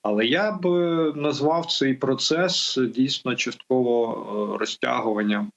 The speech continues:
в часі і використанням процедури безпосередньо для деякими з республіканців, як ми зараз бачимо, для того, щоб, е, цей, е, це рішення, воно як мінімум було або розтягнуте в часі, або відтермінувалося на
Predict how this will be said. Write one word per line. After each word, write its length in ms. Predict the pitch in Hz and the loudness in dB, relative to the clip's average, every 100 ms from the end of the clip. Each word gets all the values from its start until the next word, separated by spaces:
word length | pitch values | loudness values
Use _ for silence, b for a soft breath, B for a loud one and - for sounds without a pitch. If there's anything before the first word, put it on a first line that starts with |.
| _ _ _ _ _ | _ _ _ _ _
в 60 | - | -4
часі 540 | - 147 147 - 117 | 0 0 -2 -2 -2
і 280 | 110 113 123 | -2 -2 0
використанням 580 | 123 131 131 131 - _ _ _ _ _ | 0 0 0 0 -2 _ _ _ _ _
процедури 640 | 135 - 123 107 135 190 160 | -2 -2 -4 0 2 2 0
безпосередньо 880 | 120 - - - 113 127 131 113 104 _ 107 | -2 -8 -8 -6 -2 -2 -2 -6 -8 _ -4
для 300 | 110 110 - _ | -2 -2 -6 _
деякими 600 | 135 131 117 - 104 101 | 0 2 0 -4 -10 -12
з 180 | 98 - 117 101 95 | -14 -6 -4 -4 -8
республіканців, 840 | 95 - - 107 147 175 175 135 | -16 -18 -10 -6 -4 -4 -6 -4
як 200 | 120 117 | -4 -4
ми 100 | 113 | -4
зараз 260 | 107 107 101 | -4 -4 -4
бачимо, 540 | 104 113 - 101 104 B B B B - | -2 -2 -2 -6 -14 B B B B -6
для 120 | 110 | -4
того, 340 | - 127 127 | 0 0 0
щоб, 240 | 117 - - - | -2 -4 -8 -8
е, 240 | - 98 98 | -4 -4 -4
цей, 540 | - - 110 107 98 104 | -6 -2 0 0 -2 -4
е, 640 | 104 101 98 98 98 101 - | -2 -2 -2 -2 -2 -4 -4
це 120 | 110 | -2
рішення, 460 | 107 127 - 104 98 | 0 0 -2 -6 -6
воно 560 | 98 101 104 104 98 - _ _ _ _ | -6 -4 -2 -2 -4 -10 _ _ _ _
як 180 | 104 117 | -6 0
мінімум 540 | 131 131 127 120 113 | 2 4 2 2 0
було 460 | 104 107 110 107 104 | -2 0 0 -2 -4
або 840 | 113 107 113 127 123 120 113 98 110 | -4 -2 2 2 2 0 0 -4 -2
розтягнуте 640 | 117 - 135 120 117 113 | -2 -2 -2 -2 -4 -4
в 60 | 107 | -4
часі, 480 | - 135 165 - 107 | -2 -2 -2 -4 -6
або 260 | 101 113 | -4 -4
відтермінувалося 1040 | 110 110 110 104 107 107 107 110 110 - | -6 -10 -12 -12 -10 -6 -2 -2 -2 -6
на 100 | 101 | -10